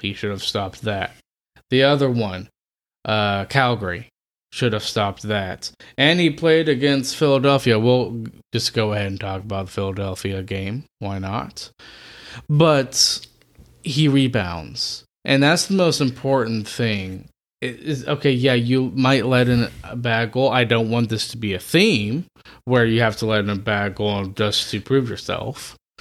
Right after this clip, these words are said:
But he's, he is pr-, trying to prove himself by making really good saves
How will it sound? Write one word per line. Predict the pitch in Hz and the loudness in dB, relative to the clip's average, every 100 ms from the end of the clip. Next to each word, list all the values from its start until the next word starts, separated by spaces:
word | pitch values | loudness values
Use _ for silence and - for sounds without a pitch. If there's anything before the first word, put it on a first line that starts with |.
| - - 123 | -18 -14 -10
But | 131 131 131 120 113 | -4 2 4 4 2
he's, | 147 123 - | -2 -4 -6
he | 147 147 | 0 4
is | 147 135 | 4 2
pr-, | - 127 - | -2 -14 -14
trying | - 131 113 110 | -4 0 2 0
to | 107 107 92 - _ _ | -2 -4 -6 -14 _ _
prove | - 131 110 | -2 0 0
himself | 107 - 110 101 127 | -2 0 0 -2 -6
by | 117 110 101 98 - - - - - - - - - - | -4 -2 -2 -4 -8 -18 -18 -16 -16 -16 -18 -20 -20 -2
making | 117 117 117 107 | 0 2 0 0
really | 110 131 127 | 2 4 4
good | 110 113 101 | 4 0 0
saves | - 143 127 113 104 101 - | -2 2 4 4 2 -2 -6